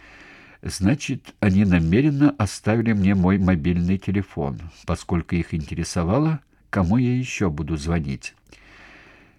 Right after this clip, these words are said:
«Вы ничего не сообщили об этом, Дуэйн», с огорчением сказал Рейли.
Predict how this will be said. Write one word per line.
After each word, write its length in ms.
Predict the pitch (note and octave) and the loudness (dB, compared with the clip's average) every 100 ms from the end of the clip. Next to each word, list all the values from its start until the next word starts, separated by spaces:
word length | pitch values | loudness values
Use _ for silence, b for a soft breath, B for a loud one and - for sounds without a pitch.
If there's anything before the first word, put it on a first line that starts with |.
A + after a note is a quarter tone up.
| B _ _ _ - - | B _ _ _ -12 -2
«Вы 480 | E2+ C#3 D#3+ - _ _ _ - | 4 8 6 4 _ _ _ -2
ничего 540 | G2+ A2+ - G#2+ B2+ | 2 2 2 2 2
не 140 | C3 B2+ | 2 0
сообщили 600 | - A2+ G2+ - D#3+ G2 | 2 0 0 -2 0 0
об 140 | D2+ | 0
этом, 400 | E2+ - E2+ D#2 | -2 -2 -2 0
Дуэйн», 480 | E2+ E2 D#2+ D2+ D2+ - | 0 2 0 -4 -8 -12
с 100 | - | -4
огорчением 640 | F#2 D#2+ D#2 - G2 D3 C#3 | -2 -2 -6 -2 0 0 -4
сказал 440 | - G2+ F2+ G2+ | -4 -2 0 0
Рейли. 420 | F#3+ D#2 C#2+ C#2+ | 0 -2 -4 -6